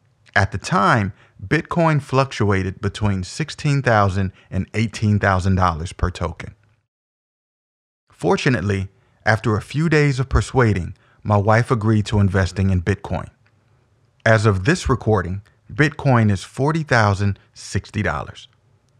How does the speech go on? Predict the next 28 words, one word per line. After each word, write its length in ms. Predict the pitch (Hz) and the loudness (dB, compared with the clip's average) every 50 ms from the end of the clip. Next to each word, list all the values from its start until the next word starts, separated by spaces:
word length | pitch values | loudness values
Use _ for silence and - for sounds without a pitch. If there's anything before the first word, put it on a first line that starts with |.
| _ _ _ | _ _ _
I've 200 | 107 117 131 127 | 4 4 4 2
seen 280 | - - 131 117 107 107 | 0 0 2 2 4 2
it 80 | 95 | 2
go 180 | 95 107 107 104 | 2 2 2 2
as 100 | 98 92 | 2 -2
high 520 | - - - 135 135 127 107 95 90 87 - - | -4 -8 -2 2 2 4 4 2 0 -2 -6 -8
as 120 | 92 - | -8 -8
sixty-nine 680 | - - - 104 - - - 101 95 95 90 95 92 | -6 -6 -6 -6 -6 -4 -2 -2 0 0 -2 -4 -4
thousand 380 | 85 82 80 82 90 98 92 92 | -4 -6 -6 -6 -6 -6 -6 -6
dollars. 540 | 80 76 80 - - - - - - - - _ _ _ _ _ _ _ _ _ _ _ _ _ _ _ _ _ _ _ _ _ _ | -6 -8 -10 -10 -12 -16 -20 -20 -20 -20 -20 _ _ _ _ _ _ _ _ _ _ _ _ _ _ _ _ _ _ _ _ _ _
Our 220 | - 110 110 107 98 | 4 4 6 6 6
modest 540 | 98 101 110 127 156 180 185 180 - - - | 6 6 6 6 4 4 2 0 -2 -4 0
investments, 760 | 131 117 101 110 104 92 - - 98 92 85 - - - _ _ _ _ _ _ - | 0 2 4 4 2 2 0 -2 -8 -8 -8 -10 -16 -20 _ _ _ _ _ _ -6
which 240 | - 113 101 - - | -4 -4 -4 -4 -2
came 280 | - 120 117 120 113 | 0 2 2 2 2
from 200 | - - 113 104 | 2 2 2 2
both 240 | 92 101 101 90 - - 117 | 2 0 -2 -2 -4 -4 -2
income 520 | 131 139 135 - 135 139 135 135 131 131 - | 0 0 0 0 0 0 0 0 -4 -6 -2
and 140 | 113 104 - | -2 -2 -2
savings, 600 | - - 135 127 123 110 95 80 76 90 - - _ _ _ _ _ _ _ _ _ | 0 0 2 2 2 2 0 -2 -8 -10 -14 -16 _ _ _ _ _ _ _ _ _
had 160 | - - 107 | -2 0 2
increased 560 | 101 98 101 - - - 151 165 170 151 - - - | 2 0 -2 -4 -4 -4 -2 -2 -2 -4 -6 -2 0
our 120 | 110 113 | 0 0
portfolio 800 | - - - 98 80 - - - 127 123 120 123 110 101 98 95 | 2 0 -2 -2 -2 -4 -2 0 2 2 4 2 2 2 2 0
by 200 | 90 - 87 76 | -2 -4 -6 -6
multiple 600 | 85 90 92 104 117 135 143 - 151 135 - 143 | -6 -4 -2 0 0 0 0 -2 -8 -8 -6 -8
six 380 | 127 - - - 120 - - - | -8 -6 -4 -6 -6 -6 -8 -10
figures 500 | - 101 101 87 - - 65 65 - | -4 -4 -4 -4 -6 -10 -12 -14 -16